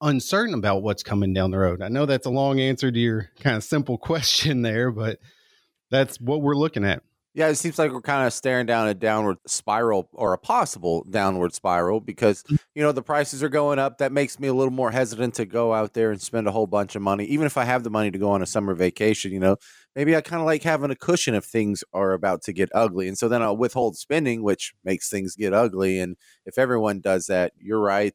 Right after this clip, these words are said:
Speaker 2: that next downturn that we've been waiting on is
Speaker 1: Yeah.
Speaker 2: gonna, like, we might be in a recession right now.
Speaker 1: Yeah, and even with, when it comes to travel and all that, I know some people still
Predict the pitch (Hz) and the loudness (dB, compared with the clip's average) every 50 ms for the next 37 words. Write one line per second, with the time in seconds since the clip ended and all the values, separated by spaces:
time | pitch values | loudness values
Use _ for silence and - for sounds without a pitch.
0 | _ _ - - 104 92 104 113 110 - - - - - 107 110 117 - - 107 | _ _ -6 -4 -2 0 0 0 0 -2 -4 -10 -4 -2 0 0 0 -2 -4 -4
1 | 104 101 107 95 98 95 90 95 87 87 101 104 90 98 92 90 90 87 87 85 | -2 -2 0 0 0 0 0 -2 0 2 2 2 2 2 0 0 0 0 -2 -4
2 | 78 - - _ _ _ _ _ _ - 104 104 101 95 117 110 113 - 131 131 | -4 -8 -14 _ _ _ _ _ _ -6 -4 -2 0 2 2 0 0 -2 -2 -4
3 | 127 127 - 147 160 147 95 85 - - 107 110 107 107 113 113 - - 113 110 | -4 -2 0 0 0 0 0 -2 -2 -2 -2 0 2 2 2 2 2 2 0 0
4 | - 131 120 110 92 87 82 92 - 104 120 139 180 214 113 80 - _ _ _ | 0 -2 -4 -2 0 0 0 0 -2 -2 -4 -4 -4 -4 -6 -10 -12 _ _ _
5 | _ _ _ _ _ - 233 240 220 196 170 156 147 156 165 165 151 160 151 143 | _ _ _ _ _ -6 -2 0 0 2 2 2 2 2 0 0 0 0 0 2
6 | 135 135 131 131 127 123 - - 135 123 113 - - 123 123 120 - - - 123 | 2 2 2 2 0 -2 -4 -8 -12 -12 -8 -4 -2 0 0 0 -2 -2 0 0
7 | 117 113 107 - - - 101 98 104 101 101 98 98 98 101 98 98 98 104 104 | 0 0 0 -4 -4 -2 0 0 0 0 -2 -4 -6 -2 -2 -2 0 2 2 0
8 | 107 107 110 110 110 107 107 - - - 110 107 - 120 117 - 120 110 - - | 0 0 -2 -4 -4 -4 -4 -4 -4 -6 -6 -10 -12 -16 -16 -16 -12 -8 -8 -4
9 | - 120 113 113 107 | 0 2 2 2 0